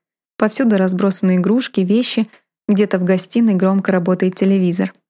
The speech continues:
«Нужна твоя помощь». «О, конечно», бурчит она, проходя на кухню, я следую за ней. «Я и забыла, что ты появляешься всегда, когда тебе нужна помощь». «Лия»,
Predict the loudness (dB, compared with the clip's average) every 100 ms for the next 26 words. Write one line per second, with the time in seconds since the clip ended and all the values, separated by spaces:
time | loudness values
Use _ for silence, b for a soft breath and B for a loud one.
0 | _ _ _ _ -2 0 2 0 0 0
1 | 0 0 0 0 -4 -10 _ _ _ _
2 | _ -2 0 2 2 2 2 2 2 0
3 | -2 -4 _ _ _ 0 0 0 0 2
4 | 0 0 0 0 2 0 0 -2 0 2
5 | 2 0 -2 0 2 2 0 0 -2 -6
6 | _ _ _ _ 0 2 2 0 0 0
7 | 0 -2 -4 -4 0 0 2 2 0 -2
8 | -4 -2 0 0 0 0 -2 -2 -2 0
9 | 0 0 -2 0 0 0 -2 -8 _ _
10 | _ _ _ -20 -4 0 2 2 0 -2